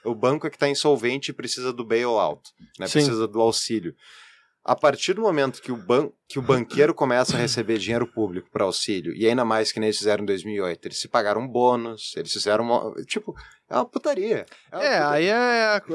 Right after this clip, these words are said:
Speaker 2: é, é vergonhoso.
Speaker 1: E,
Speaker 2: É
Speaker 1: mas,
Speaker 2: vergonhoso.
Speaker 1: mas é inevitável. É inevitável, porque não, não existe um controle cem por cento,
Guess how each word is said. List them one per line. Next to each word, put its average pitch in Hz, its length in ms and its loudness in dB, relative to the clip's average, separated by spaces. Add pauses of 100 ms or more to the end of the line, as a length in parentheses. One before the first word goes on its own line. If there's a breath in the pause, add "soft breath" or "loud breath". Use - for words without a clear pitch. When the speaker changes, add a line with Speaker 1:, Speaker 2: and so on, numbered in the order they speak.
(540)
Speaker 2:
é, 151 40 2
é 147 40 2
vergonhoso. 170 640 2
Speaker 1:
E, 180 160 0
Speaker 2:
É 139 120 -2
Speaker 1:
mas, 160 140 2
Speaker 2:
vergonhoso. 131 360 -2
Speaker 1:
mas 160 200 -4
é 170 60 0
inevitável. 156 760 -2 (240)
É 143 80 2
inevitável, 123 680 -2
porque - 200 -4
não, 147 220 2
não 139 220 4
existe 135 360 0
um 156 80 0
controle 120 600 0
cem 123 260 0
por 120 200 -10
cento, - 320 -4